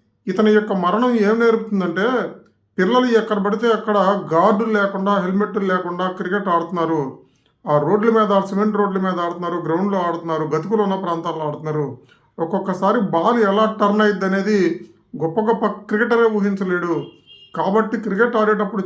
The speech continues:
చాలా జాగ్రత్తగా ఉండండి. ఆట కన్నా ప్రాణం ముఖ్యం. కాబట్టి ఖచ్చితంగా హెల్మెట్స్, గార్డ్స్ అన్ని తప్పనిసరిగా పెట్టుకోండి. మీరు ఆ తొందరలో ఉపయోగించకపోతే ఒక్కొక్కసారి ప్రాణానికే ప్రమాదం రావచ్చు.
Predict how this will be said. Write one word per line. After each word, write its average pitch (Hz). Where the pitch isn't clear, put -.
చాలా 190
జాగ్రత్తగా 190
ఉండండి. 170
ఆట 185
కన్నా 208
ప్రాణం 196
ముఖ్యం. 175
కాబట్టి 185
ఖచ్చితంగా 202
హెల్మెట్స్, 190
గార్డ్స్ 180
అన్ని 185
తప్పనిసరిగా 185
పెట్టుకోండి. 160
మీరు 170
ఆ 170
తొందరలో 180
ఉపయోగించకపోతే 190
ఒక్కొక్కసారి 170
ప్రాణానికే 170
ప్రమాదం 156
రావచ్చు. 143